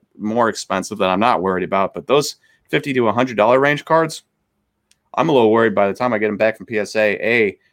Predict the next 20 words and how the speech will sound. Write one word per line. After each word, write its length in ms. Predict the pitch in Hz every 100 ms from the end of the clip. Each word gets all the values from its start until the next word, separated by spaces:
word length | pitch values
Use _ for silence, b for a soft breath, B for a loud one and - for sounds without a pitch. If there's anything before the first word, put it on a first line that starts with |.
| _
they're 100 | -
not 180 | 107 127
gonna 80 | 113
be 80 | 107
graded 320 | 110 107 98
tens 300 | 123 123 104
because 320 | 90 98 92
P 140 | -
S 140 | 107 104
A 60 |
is 120 | 92 -
super 280 | - 131
strict, 460 | 85 - 98 107 _ -
and 80 | 98
I'm 80 | 92
gonna 140 | 98
get, 140 | 98
like, 200 | 90 90 -
eights 440 | 117 101 - - -
also. 460 | - 107 - 95